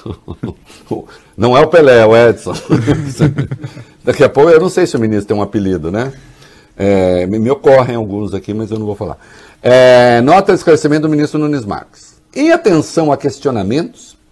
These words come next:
o ministro Nunes Marques esclarece a respeito da nota pública do Tribunal Superior Eleitoral o seguinte: o ministro Nunes Marques não foi consultado previamente em nenhum momento a fim de que pudesse concordar ou não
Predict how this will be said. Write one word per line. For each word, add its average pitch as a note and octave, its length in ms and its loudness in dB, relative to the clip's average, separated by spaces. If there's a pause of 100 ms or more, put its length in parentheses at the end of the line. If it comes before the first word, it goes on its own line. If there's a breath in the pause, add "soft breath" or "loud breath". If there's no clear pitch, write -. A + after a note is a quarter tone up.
(380 soft breath)
o - 80 -6
ministro D#4+ 320 -2
Nunes D#3 240 -2
Marques D#3+ 340 -4
esclarece C#3 680 0
a A2 60 0
respeito A#2 340 -4
da A#2 80 0
nota A#2+ 240 -4
pública G#2 320 -6
do G2+ 40 -20
Tribunal G#2 280 -6
Superior G2+ 260 -4
Eleitoral G2+ 520 0
o E3 40 0
seguinte: E3+ 640 -6 (540 soft breath)
o A#2+ 80 -4
ministro C#3 400 -2
Nunes A2 240 -6
Marques C3 380 -2
não D#3+ 300 2
foi D3+ 240 2
consultado B2+ 640 -2
previamente A#2 680 -2
em - 20 -6
nenhum C#3+ 320 0
momento D3+ 640 -4 (220 soft breath)
a G#3+ 120 0
fim E3 200 -2
de D#3+ 80 -6
que - 80 -16
pudesse D#3+ 380 0
concordar F3 880 0
ou A#3+ 160 2
não F3 480 -2